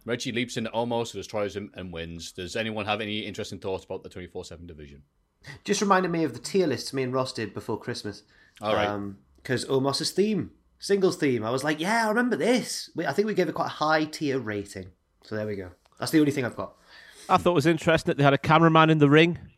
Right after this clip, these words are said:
Speaker 3: when things were supposedly going to get wild with the match kicking off. Um, that was different. And, um, I guess this is them put, 'cause this is a match that surely people would wanna see, just to see what Reggie would do,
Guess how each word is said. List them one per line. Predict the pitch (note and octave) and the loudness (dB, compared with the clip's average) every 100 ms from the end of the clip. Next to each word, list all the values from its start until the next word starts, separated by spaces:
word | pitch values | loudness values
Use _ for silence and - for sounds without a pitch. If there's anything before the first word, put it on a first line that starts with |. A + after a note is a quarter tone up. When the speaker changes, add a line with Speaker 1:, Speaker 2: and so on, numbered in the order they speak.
| _ | _
Speaker 3:
when | - B2+ A#2+ A2+ _ | 4 4 4 -2 _
things | - C3+ C3 | -2 0 2
were | |
supposedly | C3+ B2+ C#3+ B2+ B2+ | 0 4 4 4 2
going | C3+ C3 | 2 0
to | |
get | B2 C3 | -2 -4
wild | A2+ B2 C#3+ D3+ D#3 D#3+ - | -2 -2 2 4 4 0 -4
with | B2+ | -8
the | - | -6
match | C3 C#3 - - | -4 -4 -8 -14
kicking | - D#3 D3+ | -8 -6 -2
off. | C#3 F#3+ - - _ _ _ _ | -2 -2 -6 -20 _ _ _ _
Um, | B2+ C3 C3+ | 2 4 6
that | D3 | 4
was | B2+ B2 | 4 2
different. | - C#3+ - F3+ - _ _ | 2 2 2 -4 -6 _ _
And, | C3 C#3+ C#3+ B2+ - _ _ _ | 4 6 4 0 -10 _ _ _
um, | B2+ D3+ D#3 D#3 C3+ _ - | 4 8 8 6 -2 _ -4
I | |
guess | C#3 E3 D#3+ | 0 2 0
this | E3+ E3 | -4 -2
is | D#3+ | 0
them | E3+ F3 E3+ D#3 - _ | 4 6 6 0 -8 _
put, | - F3+ - | 4 4 6
'cause | F#3+ | 4
this | G3+ C#4+ | 6 4
is | A3+ | 6
a | F#3 | 4
match | F3 D#3+ - | 4 2 2
that | D3+ | -2
surely | - F3+ E3+ D3+ | 6 6 6 2
people | - E3 D#3+ | 2 0 2
would | D3 C3+ | 0 6
wanna | D3+ C#3 | 6 6
see, | - D#3 A#2 | 2 0 0
just | G2+ D3 | 0 -2
to | C#3+ | -2
see | - C#3+ | -2 0
what | C3 A2 | 2 2
Reggie | C3+ C3+ B2+ | 2 0 0
would | B2+ | -2
do, | - C3+ C3 | 2 4 4